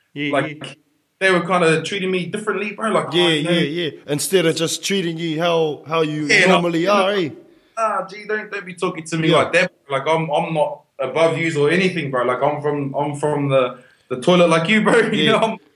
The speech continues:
Speaker 2: I'm from the gutter just like you, and I'm,
Speaker 3: But
Speaker 2: I'm still the same, bro.
Speaker 3: Yeah,
Speaker 2: Like,
Speaker 3: but our
Speaker 2: I get up
Speaker 3: goal is
Speaker 2: to
Speaker 3: to bring them wara seekers. Hard.
Speaker 2: Exactly.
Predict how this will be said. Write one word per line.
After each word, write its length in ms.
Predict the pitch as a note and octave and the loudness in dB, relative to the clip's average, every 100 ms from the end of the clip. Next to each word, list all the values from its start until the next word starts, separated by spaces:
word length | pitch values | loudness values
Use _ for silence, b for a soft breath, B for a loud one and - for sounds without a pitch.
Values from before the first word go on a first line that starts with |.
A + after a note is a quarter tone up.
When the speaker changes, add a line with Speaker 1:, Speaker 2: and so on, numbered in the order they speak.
| _ - | _ -10
Speaker 2:
I'm 140 | G3 | -8
from 160 | G#3 F#3+ | -6 -4
the 80 | F#3 | 0
gutter 320 | G#3+ G3+ F#3 | 2 2 0
just 180 | A3 - | -4 -8
like 220 | - - | -8 -4
you, 120 | G#3+ | -2
and 120 | E3+ | 2
I'm, 100 | F3 | 2
Speaker 3:
But 200 | C#3 D#3+ D#3+ | 2 -4 -10
Speaker 2:
I'm 120 | E3 | -12
still 200 | - F#3+ | -10 -8
the 40 | E3+ | -8
same, 240 | - G3 | -10 -8
bro. 140 | D3+ C3+ | -6 0
Speaker 3:
Yeah, 120 | D3 | 0
Speaker 2:
Like, 180 | A2+ - | 0 -2
Speaker 3:
but 140 | C#3 | 2
our 100 | C#3 | 4
Speaker 2:
I 80 | C#3 | 4
get 60 | |
up 60 | E3+ | 4
Speaker 3:
goal 140 | E3+ D#3+ | 4 2
is 100 | - | 0
Speaker 2:
to 60 | |
Speaker 3:
to 60 | C#3+ | -4
bring 260 | C3 E3+ D3+ | -4 -4 -2
them 180 | D3 D3+ | -4 -4
wara 280 | F#3+ F3+ | -4 -4
seekers. 600 | E3 F3+ E3 - - - _ - | -6 -8 -10 -10 -12 -16 _ -10
Hard. 140 | C3 | -4
Speaker 2:
Exactly. 360 | A3 A3 E3 | -2 -2 -4